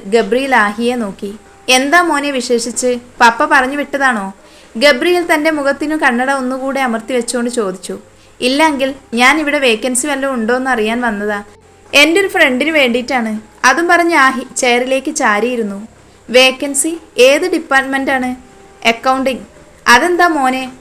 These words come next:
ഫ്രണ്ടായിട്ട് നിന്റെ കമ്പനിയിൽ പ്ലേസ്മെന്റ് കൊടുത്തൂടെ?" അയാൾ ഒരു സംശയത്തോടെ ചോദിച്ചു. "ഞങ്ങളുടെ കമ്പനിയിൽ ഇപ്പോൾ അക്കൗണ്ട് വേക്കൻസി ഇല്ല. ഇപ്പോൾ ഒരു അപ്പോയിന്റ്മെന്റ് എടുത്തതേ ഉള്ളൂ." "ആ, എന്തായാലും ആളോട് നാളെ ബയോഡാറ്റ ആയിട്ട് വരാൻ പറ, നമുക്ക്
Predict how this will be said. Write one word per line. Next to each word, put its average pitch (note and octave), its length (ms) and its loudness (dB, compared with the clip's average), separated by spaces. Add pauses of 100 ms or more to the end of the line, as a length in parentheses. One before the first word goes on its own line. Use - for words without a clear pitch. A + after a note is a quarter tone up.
ഫ്രണ്ടായിട്ട് D#4 580 2
നിന്റെ C#4+ 200 -2
കമ്പനിയിൽ C#4+ 460 -4 (200)
പ്ലേസ്മെന്റ് B3 460 0
കൊടുത്തൂടെ?" A#3+ 520 -4 (400)
അയാൾ B3+ 340 4
ഒരു D#4 100 0
സംശയത്തോടെ C4 680 -2
ചോദിച്ചു. G3+ 460 -6 (560)
"ഞങ്ങളുടെ D#4+ 400 2
കമ്പനിയിൽ D4 480 -2
ഇപ്പോൾ C#4+ 280 -6 (140)
അക്കൗണ്ട് C4+ 380 -2
വേക്കൻസി A#3 520 -2
ഇല്ല. G3+ 180 -4 (380)
ഇപ്പോൾ G#3+ 320 -2
ഒരു E4 80 2
അപ്പോയിന്റ്മെന്റ് C4+ 580 -2
എടുത്തതേ A#3+ 400 0
ഉള്ളൂ." A3 240 -2 (320)
"ആ, C#4 80 2 (320)
എന്തായാലും D#4 720 4
ആളോട് C#4 420 4
നാളെ C4 360 2
ബയോഡാറ്റ D4 600 4
ആയിട്ട് D#4 240 0
വരാൻ A3+ 340 0
പറ, A3 140 -2 (320)
നമുക്ക് B3 320 0